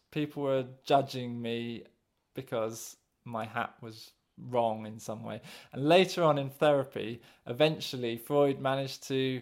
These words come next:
acquire the little nugget of information that s-, s-, to him solved that dream, and that was that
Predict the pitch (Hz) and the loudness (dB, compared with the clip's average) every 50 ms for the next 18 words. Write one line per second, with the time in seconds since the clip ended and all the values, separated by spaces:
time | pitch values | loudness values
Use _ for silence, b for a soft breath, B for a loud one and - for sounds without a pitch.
0 | - - 139 139 - - 170 170 165 165 160 151 143 135 139 131 123 131 135 127 | -6 -4 -6 -6 -2 2 4 6 8 8 8 6 6 4 4 2 2 0 -2 -2
1 | 131 139 - - 156 143 139 135 135 - 143 139 131 131 131 139 123 - - 117 | -2 -4 -6 -4 -4 -4 -4 -8 -8 -6 -2 -2 -2 -2 -2 -6 -8 -8 -8 -10
2 | 123 120 117 - 123 123 120 117 - - 120 117 113 104 - - 131 - - - | -10 -10 -10 -8 -6 -6 -6 -6 -6 -10 -10 -10 -10 -12 -12 -14 -12 -12 -12 -12
3 | - - - - - - - 117 107 139 135 123 117 - - 139 135 131 123 - | -10 -12 -12 -12 -14 -12 -10 -8 -6 -6 -6 -6 -4 0 2 4 4 2 2 0
4 | - 117 - - - - 117 113 110 110 117 120 117 135 139 135 - - 143 131 | -2 -2 -2 -2 -4 -8 -6 -6 -6 -6 -6 -6 -2 0 0 0 0 -2 -6 -8
5 | 123 123 127 131 117 B | -6 -4 -2 -2 -2 B